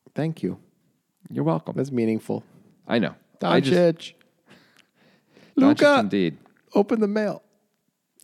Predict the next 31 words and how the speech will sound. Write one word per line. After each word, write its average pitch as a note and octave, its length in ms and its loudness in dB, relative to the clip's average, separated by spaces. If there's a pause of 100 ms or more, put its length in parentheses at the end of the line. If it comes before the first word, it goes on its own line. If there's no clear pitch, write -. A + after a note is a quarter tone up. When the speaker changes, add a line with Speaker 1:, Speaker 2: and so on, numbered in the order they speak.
Speaker 2:
Open C3 300 0
the A#2 80 0
mail? G2+ 520 -4 (220)
Speaker 1:
It's - 140 -18
a F3 200 -4 (140)
Speaker 2:
Oh. F#3 360 4 (100)
Speaker 1:
<laughs> - 100 -4
Valentine's F#3+ 500 2
card. A#2 260 0 (520)
Speaker 2:
<laughs> - 500 -10
Did D3+ 140 -2
you D3 120 -2
like D3+ 280 -2
the E3+ 80 0
chocolates - 480 -2
I E3+ 80 2
sent F3+ 220 0
Speaker 1:
Do G#3 80 -2
Speaker 2:
you G3 40 2
Speaker 1:
you F#3+ 60 2
Speaker 2:
this F#3+ 160 2
Speaker 1:
know, F3+ 140 4
Speaker 2:
time? F#3+ 100 0
Speaker 1:
do G3 80 2
you G3 160 2
know F#3 120 4
that F#3 200 0
you F#3+ 100 2
are F3+ 80 4
loved? F3 380 -2 (160)
Speaker 2:
<laughs> G#3+ 580 4